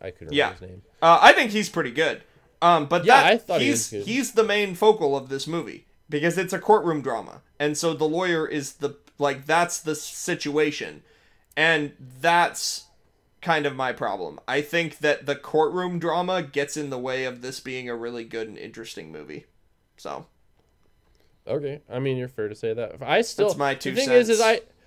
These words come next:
Speaker 1: I, I don't necessarily disagree with anything you're saying.
Speaker 2: Yeah.
Speaker 1: But there's something in, I don't know what it, I, some intangible thing about the film that it,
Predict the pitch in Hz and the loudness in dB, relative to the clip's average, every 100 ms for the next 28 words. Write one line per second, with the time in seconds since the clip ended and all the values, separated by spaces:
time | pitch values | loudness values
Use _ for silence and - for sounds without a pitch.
0 | _ - 226 277 175 196 208 165 220 165 | _ 0 2 2 2 0 0 0 0 0
1 | 131 160 - 120 131 151 143 131 127 131 | -4 -8 -8 -8 -6 -4 -4 -4 -6 -8
2 | 110 - 127 127 120 120 175 165 170 147 | -8 -8 -4 -2 -2 2 2 0 -4 -6
3 | 180 160 - 208 226 214 185 - 147 135 | -4 -2 -2 2 4 2 0 -4 -6 -6
4 | - _ _ _ 143 160 170 151 147 127 | -12 _ _ _ -2 0 2 2 2 2
5 | 127 143 127 - 131 - - - - _ | 2 2 0 -2 -2 -2 -10 -20 -20 _
6 | _ _ _ _ _ - 240 208 180 156 | _ _ _ _ _ 0 0 0 -4 -6
7 | 160 151 160 156 151 151 147 143 143 135 | -4 -2 -2 -6 -4 -6 -4 -4 -2 -4
8 | 131 131 135 - 139 151 151 117 123 113 | -4 -6 -10 -6 -4 -4 -6 -4 -2 -4
9 | - - 117 - | -6 -6 -6 -6